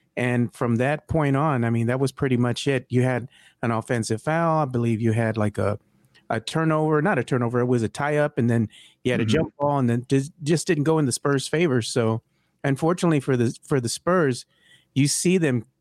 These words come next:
Speaker 1: still making those critical mistakes in crunch time down the stretch in the fourth
Speaker 2: Yep.
Speaker 1: quarter. Same thing happened to 'em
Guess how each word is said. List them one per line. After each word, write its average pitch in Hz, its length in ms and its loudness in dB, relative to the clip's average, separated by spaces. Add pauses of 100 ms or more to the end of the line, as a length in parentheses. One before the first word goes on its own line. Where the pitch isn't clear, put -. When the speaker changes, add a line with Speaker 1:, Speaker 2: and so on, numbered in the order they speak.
(120)
Speaker 1:
still 165 400 0
making 143 400 2
those 113 220 2
critical 156 540 -2
mistakes 127 800 -2 (420)
in 170 220 -2
crunch 139 340 -2
time 120 240 0
down 127 200 0
the 160 60 0
stretch 127 400 -2
in 120 60 2
the 117 80 0
fourth 139 240 0
Speaker 2:
Yep. 123 80 -10
Speaker 1:
quarter. 113 340 0 (720)
Same 151 240 0
thing 160 220 2
happened 151 320 0
to 135 180 2
'em 117 160 0